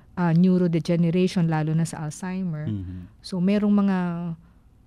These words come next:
Speaker 1: posibleng gano'n na nakita sa ibang bansa. So, sabi natin, ang ganda-ganda ng biodiversity ng Pilipinas.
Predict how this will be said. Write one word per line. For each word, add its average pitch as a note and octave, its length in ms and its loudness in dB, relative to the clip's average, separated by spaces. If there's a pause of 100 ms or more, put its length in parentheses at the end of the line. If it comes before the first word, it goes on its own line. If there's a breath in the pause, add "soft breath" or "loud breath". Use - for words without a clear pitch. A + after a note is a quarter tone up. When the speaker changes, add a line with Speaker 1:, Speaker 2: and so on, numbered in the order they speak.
Speaker 1:
posibleng G#3 560 4
gano'n F#3+ 400 6
na E3+ 60 4
nakita E3+ 340 0
sa - 160 -2
ibang E3+ 320 -2
bansa. E3 420 -6
So, G3 260 -8 (180)
sabi A#3+ 280 -6
natin, A#3+ 340 -2
ang A#3 200 2
ganda-ganda C#4+ 480 2
ng B3 160 6
biodiversity F#3+ 880 6
ng F3 240 2
Pilipinas. D#3+ 800 2